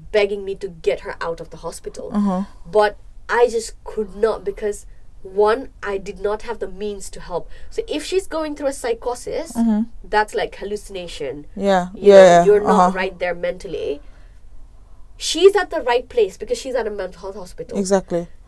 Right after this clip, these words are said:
Speaker 1: If I get her out, and, like, for example, if I get her out, bring her to my house, what am I gonna do?
Speaker 2: त्यही त।
Speaker 1: How am I gonna, I'm not a medical professional, I'm not a mental health person.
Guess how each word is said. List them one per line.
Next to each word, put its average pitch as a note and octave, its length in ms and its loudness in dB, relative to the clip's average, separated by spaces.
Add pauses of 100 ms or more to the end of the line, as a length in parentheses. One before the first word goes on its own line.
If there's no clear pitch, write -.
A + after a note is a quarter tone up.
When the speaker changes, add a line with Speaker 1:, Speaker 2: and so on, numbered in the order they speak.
(120)
Speaker 1:
If G4 160 2
I G#4 140 8
get E4+ 220 -2
her E4+ 240 0
out, - 400 0 (380)
and, G3 180 -4
like, C#4+ 180 -2
for E4 120 -2
example, D#4 320 -4
if D4 140 -4
I D#4+ 80 -4
get - 200 -8
her D4 80 -6
out, C#4+ 260 0
bring C4 160 -6
her C4 160 0
to B3 140 -4
my A#3 240 -6
house, A3+ 440 -6 (960)
what C4 180 4
am C#4+ 100 0
I C#4 80 0
gonna B3+ 200 0
do? A3 260 -6 (240)
Speaker 2:
त्यही F#3 160 2
त। D#3 140 -6 (200)
Speaker 1:
How C4+ 100 -2
am C#4 100 -2
I D4 80 -4
gonna, B3+ 220 -6
I'm B3 160 -6
not C#4 140 -6
a C4 40 -6
medical G#3+ 380 -4
professional, G3 560 -10 (300)
I'm A3 100 -6
not A#3+ 140 2
a A3+ 40 -4
mental G3 340 -8
health F3 220 -10
person. F#3+ 360 -10